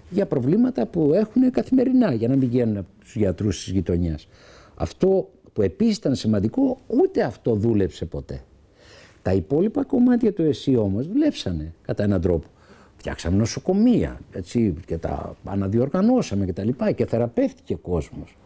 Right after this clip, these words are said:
Βέβαια, τώρα λέμε ότι αυτή ήταν μία μεταρρύθμιση που κόστισε πολύ, γιατί ξέ-, ξέφυγε το κόστος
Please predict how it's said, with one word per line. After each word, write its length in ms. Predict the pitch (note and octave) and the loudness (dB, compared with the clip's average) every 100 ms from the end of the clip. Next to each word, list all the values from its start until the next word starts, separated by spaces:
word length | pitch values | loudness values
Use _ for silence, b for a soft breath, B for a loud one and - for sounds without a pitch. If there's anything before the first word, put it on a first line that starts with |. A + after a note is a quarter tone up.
| B B B B B B | B B B B B B
Βέβαια, 520 | C3+ C#3+ C#3 A#3 C4 | 0 0 -2 -4 -6
τώρα 300 | E3 G#3+ A#3+ | -2 0 2
λέμε 320 | E3 F#3 B3 | 2 2 2
ότι 180 | B3+ B3 | 0 -2
αυτή 240 | G3 - A3 | -4 0 0
ήταν 400 | A3+ G#3+ G#3+ G3 | 2 0 0 0
μία 340 | G#3+ G#3+ G3+ | -2 -2 -2
μεταρρύθμιση 640 | F3+ B2+ A#2 C#3+ F#3+ - - | -2 0 0 -2 -4 -8 -16
που 80 | - | -4
κόστισε 380 | A3 - - G#3 | -2 -2 -4 -4
πολύ, 340 | A3+ B3 A#3+ | -2 0 2
γιατί 260 | C3+ F#2+ - | 2 0 -2
ξέ-, 320 | - A#2 A2 - | 0 0 0 -6
ξέφυγε 560 | - C3+ C#3+ D3+ F#3+ | -4 -2 0 0 0
το 100 | F#3 | 0
κόστος 680 | F#3 - - - - - - | -2 0 -2 -4 -12 -14 -18